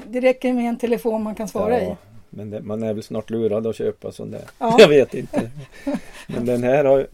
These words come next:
Speaker 2: har varit helt suverän. Den har legat en vecka under blötsnö och den. Och
Speaker 1: Den
Speaker 2: ändå
Speaker 1: f-
Speaker 2: fungerar den så där.
Speaker 1: Och har lång batteritid.
Speaker 2: Ja, den räcker väl en vecka.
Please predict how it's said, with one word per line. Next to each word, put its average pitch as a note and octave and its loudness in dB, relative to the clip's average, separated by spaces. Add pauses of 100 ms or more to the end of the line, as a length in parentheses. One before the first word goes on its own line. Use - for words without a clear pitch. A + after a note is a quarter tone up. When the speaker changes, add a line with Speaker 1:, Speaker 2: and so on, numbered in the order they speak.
(400)
Speaker 2:
har C3 -6
varit B2+ -4
helt B2 -2
suverän. A#2+ 0
Den A#2+ -8
har B2+ -4
legat B2 -2
en A#2+ -4
vecka A#2+ -4
under G#2+ -6
blötsnö A#2 -6
och F#2 -8
den. E2+ -14 (1000)
Och - -6
Speaker 1:
Den C4 2
Speaker 2:
ändå A3 -2
Speaker 1:
f- - -8
Speaker 2:
fungerar A#2 -2
den B2 -8
så - -20
där. A2+ -14
Speaker 1:
Och A3+ -4
har B3 0
lång A3+ -2
batteritid. G#3+ -6
Speaker 2:
Ja, C#3 0 (360)
den B2+ -12
räcker A2 -4
väl B2+ -4
en C#3 -6
vecka. B2 -8